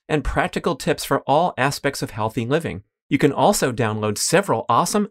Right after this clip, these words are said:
free ebooks when you subscribe to the email list. And if you could go to the trouble to leave a five or five-star review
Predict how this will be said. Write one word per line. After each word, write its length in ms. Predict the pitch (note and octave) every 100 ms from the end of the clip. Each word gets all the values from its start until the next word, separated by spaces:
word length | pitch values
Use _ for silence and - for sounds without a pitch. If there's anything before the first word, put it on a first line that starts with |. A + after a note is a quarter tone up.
| -
free 420 | - C3+ D3+ G3
ebooks 440 | D#3 F3+ G2+ G2
when 100 | A#2
you 120 | A2+ A#2+
subscribe 640 | D3 - - G2+ G2 A2+
to 100 | D3
the 120 | C#3 D3+
email 380 | A3+ F3 G2
list. 360 | F#2 G2 - - _ _ _ _ _
And 260 | F#3 F#3 G3
if 140 | -
you 60 | F3
could 240 | F#3+ C#3+
go 280 | - F#3+ G#3
to 160 | G#3+ G#3
the 80 |
trouble 640 | G3+ - G3+ F#3+ F#3 F3+ - _ _ _
to 140 | -
leave 420 | F#3+ F3+ G3+ G3 F3+
a 60 |
five 460 | F3 - F3 F3+ F#3+
or 80 | F3+
five-star 500 | - E3+ F3 F3+ F3
review 560 | F3 C#3+ F3 F#3 F3